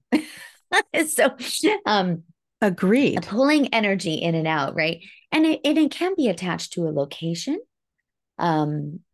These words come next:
Speaker 1: like geomagnetic forces, right? Like, like we were saying, Sedona, but it can also be, I, I believe, like, created,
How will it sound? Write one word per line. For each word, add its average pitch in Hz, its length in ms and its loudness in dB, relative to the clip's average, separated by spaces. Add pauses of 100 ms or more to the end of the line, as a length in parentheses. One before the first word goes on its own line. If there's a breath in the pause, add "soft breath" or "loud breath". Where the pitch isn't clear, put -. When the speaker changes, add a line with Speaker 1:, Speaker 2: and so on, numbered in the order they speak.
(220)
Speaker 1:
like - 140 -10
geomagnetic 135 880 -6
forces, 196 720 0
right? 180 140 -2
Like, 156 180 -4
like 123 280 -4
we 127 40 -4
were 135 60 -4
saying, 143 380 -10
Sedona, 170 580 -2 (320 loud breath)
but 262 80 4
it 285 140 0
can 302 120 2
also 330 340 0
be, 226 180 2
I, 190 160 0 (120)
I 170 120 -4
believe, 160 340 -6
like, 160 240 -8 (260)
created, 135 680 -6